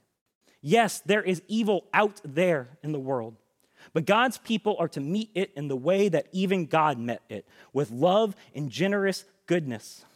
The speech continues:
The theology of the cross, in fact, can be glimpsed under this apparently detached ethical maxim. When God came to defeat evil, this was achieved not by using greater evil, but by using its opposite, namely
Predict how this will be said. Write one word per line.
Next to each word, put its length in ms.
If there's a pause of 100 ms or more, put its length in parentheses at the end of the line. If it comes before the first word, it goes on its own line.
(360)
The 80
theology 480
of 80
the 80
cross, 480 (160)
in 80
fact, 400
can 100
be 80
glimpsed 560
under 160
this 160
apparently 560
detached 640
ethical 380
maxim. 560 (220)
When 180
God 360
came 260
to 100
defeat 400
evil, 340 (200)
this 180
was 100
achieved 480
not 320
by 120
using 420
greater 340
evil, 340 (160)
but 140
by 120
using 460 (160)
its 240
opposite, 540 (580)
namely 580